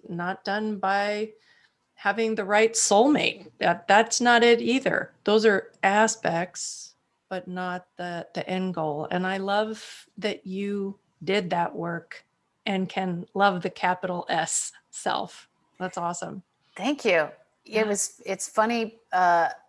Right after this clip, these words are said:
Speaker 2: that it was I had been through, I mean, it was a life that was for, for about forty-eight years, forty-nine years,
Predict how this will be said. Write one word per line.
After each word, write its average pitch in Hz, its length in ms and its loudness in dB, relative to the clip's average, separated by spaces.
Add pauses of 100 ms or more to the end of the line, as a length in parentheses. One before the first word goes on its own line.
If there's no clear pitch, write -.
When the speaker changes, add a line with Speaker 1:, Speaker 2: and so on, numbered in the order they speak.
(260)
Speaker 2:
that 185 300 2
it 185 80 -4
was - 440 -6 (320)
I 190 80 2
had 185 160 -2
been 190 160 -4
through, 175 500 -4 (260)
I 220 80 0
mean, 220 260 0
it 190 180 -8
was 220 260 0
a 185 80 4
life 185 540 0
that 185 180 2
was 175 360 -10 (760)
for, - 360 -2
for 180 420 4
about 170 480 2 (420)
forty-eight 208 840 -4
years, 226 640 -4 (100)
forty-nine 202 500 -2
years, 262 520 -4